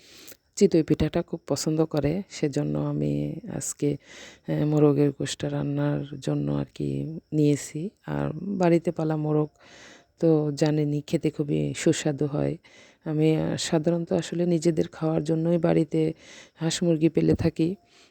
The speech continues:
উম, দু একটি আবার বিক্রিও করি, যেহেতু আসলে খাবার খরচটা তো অনেক, আর, আম,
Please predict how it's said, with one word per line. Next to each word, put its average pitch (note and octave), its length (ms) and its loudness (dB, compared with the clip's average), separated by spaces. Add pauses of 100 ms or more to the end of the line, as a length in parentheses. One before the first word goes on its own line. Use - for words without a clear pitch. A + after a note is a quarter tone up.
(160)
উম, D#3+ 360 -4 (280)
দু F3 120 6
একটি E3+ 640 4
আবার E3 220 4
বিক্রিও F3 400 2
করি, F#3 580 0 (160)
যেহেতু F3 580 0 (500)
আসলে F3 380 4
খাবার E3 300 4
খরচটা E3 400 0
তো F3+ 140 -8
অনেক, F3+ 400 -2
আর, - 280 -2 (680)
আম, D#2 580 -2